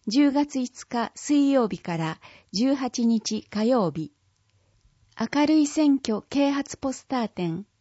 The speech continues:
十月十九日水曜日から二十五日火曜日。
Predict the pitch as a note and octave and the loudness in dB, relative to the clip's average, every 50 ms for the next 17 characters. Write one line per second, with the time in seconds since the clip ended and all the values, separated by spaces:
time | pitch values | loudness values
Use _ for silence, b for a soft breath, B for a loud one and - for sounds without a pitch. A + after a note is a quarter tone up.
0 | _ _ _ - G#3 B3+ C#4+ D4 C#4 D4 D4 D4 C4+ B3 G#3+ C4 C4+ C4+ C4 - | _ _ _ -4 0 2 2 2 2 2 0 -2 -2 -2 -2 0 0 -2 0 0
1 | C#4 B3+ A3+ A3 G3 - - - F#3 F3+ - - - - - D4 C#4+ C#4+ C#4+ D4 | 2 4 4 4 2 0 -4 -8 -8 -8 -8 -10 -8 -2 2 2 4 4 6 4
2 | C#4 B3+ G#3+ G#3 F3+ - F#3 E3+ E3 E3 D#3+ - _ _ - B3+ D4 B3+ C4 B3+ | 4 2 2 -2 -6 -6 -8 -8 -6 -6 -8 -10 _ _ 0 0 2 2 2 2
3 | B3 G#3 G#3+ A#3 G#3+ G3+ F#3 - - - E3 D3+ - _ - - G#3 A3 A#3+ C4 | 2 2 4 4 4 4 2 2 -2 -6 -8 -8 -10 _ -8 -4 -2 0 2 2
4 | A#3+ G3+ E3 C#3 D3+ D3 - | 2 0 -2 -4 -6 -10 -12